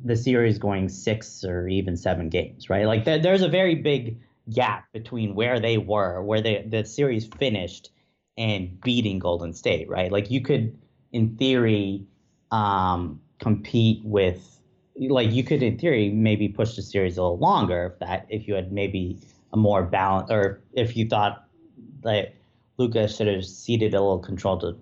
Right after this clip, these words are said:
towards Brunson or something, right? So that's all my point was. I'm not saying they, they beat Golden State. I'm just saying, um, that, uh, the, you know, maybe the series is closer if,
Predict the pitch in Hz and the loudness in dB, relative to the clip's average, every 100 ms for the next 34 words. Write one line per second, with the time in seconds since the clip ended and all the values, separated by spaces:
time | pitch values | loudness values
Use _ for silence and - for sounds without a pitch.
0 | - - 98 95 101 98 90 87 - - | -16 -6 -4 -4 -2 2 2 -2 -10 -4
1 | 113 110 107 80 - - - 80 92 98 | 2 2 2 -6 -6 -8 -8 -6 -2 -2
2 | 104 135 156 165 139 101 95 113 87 87 | 0 2 2 2 2 2 -2 -4 -6 -2
3 | 135 190 160 170 127 113 - - 117 113 | 0 2 2 2 0 -2 -8 -4 0 2
4 | 160 - 95 87 82 85 82 107 104 110 | 2 2 0 -4 -4 -6 -2 0 0 -2
5 | - 107 98 90 90 - _ _ _ - | -2 -2 0 -2 -6 -12 _ _ _ -6
6 | 98 92 85 85 85 - _ _ _ _ | 0 0 0 -2 -6 -8 _ _ _ _
7 | _ 107 95 90 80 - _ _ _ - | _ 0 2 0 -2 -8 _ _ _ -4
8 | 95 87 85 - - _ _ - 127 123 | 0 2 0 -4 -10 _ _ -8 0 0
9 | - 147 127 113 95 117 113 - - 92 | 0 -2 2 2 2 2 0 -4 -4 -4
10 | 82 - - 196 - - - 104 92 | -4 -6 2 2 2 -8 -8 -4 -4